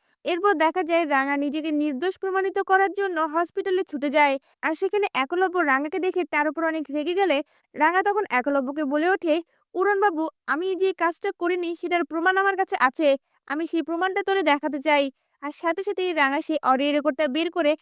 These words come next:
একলব্যকে শোনায়। একলব্য রেকর্ডটা শোনার পরে বুঝতে পেরে যায় রাঙাকে ফাঁসানোর জন্য এই সকল কিছু প্ল্যান করেছে বড় বৌদি, আর রেগে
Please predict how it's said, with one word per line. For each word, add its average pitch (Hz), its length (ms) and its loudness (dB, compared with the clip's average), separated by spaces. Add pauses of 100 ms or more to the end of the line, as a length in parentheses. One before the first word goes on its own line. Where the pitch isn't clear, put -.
(180)
একলব্যকে 381 560 0
শোনায়। 277 360 0 (340)
একলব্য 349 400 0
রেকর্ডটা 294 440 0
শোনার 330 340 -2
পরে 370 220 0
বুঝতে 294 320 -4
পেরে 370 220 -2
যায় 294 220 0 (260)
রাঙাকে 339 420 0
ফাঁসানোর 370 500 0
জন্য 370 200 -2 (140)
এই 294 140 0
সকল 302 380 -4
কিছু 381 220 -4
প্ল্যান 320 280 -2
করেছে 381 320 -2
বড় 269 260 4
বৌদি, 285 360 2 (360)
আর 320 160 2
রেগে 349 260 2